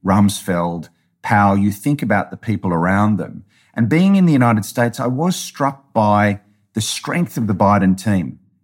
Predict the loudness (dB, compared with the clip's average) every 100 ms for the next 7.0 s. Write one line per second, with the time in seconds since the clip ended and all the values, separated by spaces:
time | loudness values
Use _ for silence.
0 | _ -6 -4 -4 -8 _ -2 -2 0 0
1 | 2 2 -2 -6 -6 -4 0 2 2 2
2 | 2 2 -2 _ _ _ _ _ 0 0
3 | -2 0 0 2 2 2 2 -2 -8 -8
4 | -8 -6 -4 -2 -2 -2 -6 -18 -16 -8
5 | -4 -2 -2 -4 -6 -6 -2 0 -2 -4
6 | -8 -8 _ -2 0 0 0 -2 -4 -6